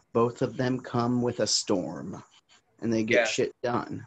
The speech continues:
Speaker 1: but you need one with the other to balance. So, uh,
Speaker 2: Yeah.
Speaker 1: yeah, I, I've been, uh, proudly wearing the Horus, uh, on the in hand. That way, uh, I am asking for the balance, because Loki rides me anyway.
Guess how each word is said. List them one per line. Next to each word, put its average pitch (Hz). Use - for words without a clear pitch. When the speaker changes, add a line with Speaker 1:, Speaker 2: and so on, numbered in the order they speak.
Speaker 1:
but 104
you 120
need 120
one 117
with 107
the 104
other 101
to 110
balance. 104
So, 110
uh, 107
Speaker 2:
Yeah. 107
Speaker 1:
yeah, 107
I, 117
I've 123
been, 123
uh, 117
proudly 123
wearing 117
the 110
Horus, 110
uh, 104
on 113
the 110
in 120
hand. 107
That 113
way, 107
uh, 101
I 107
am 107
asking 107
for 107
the 107
balance, 104
because 104
Loki 110
rides 90
me 87
anyway. 65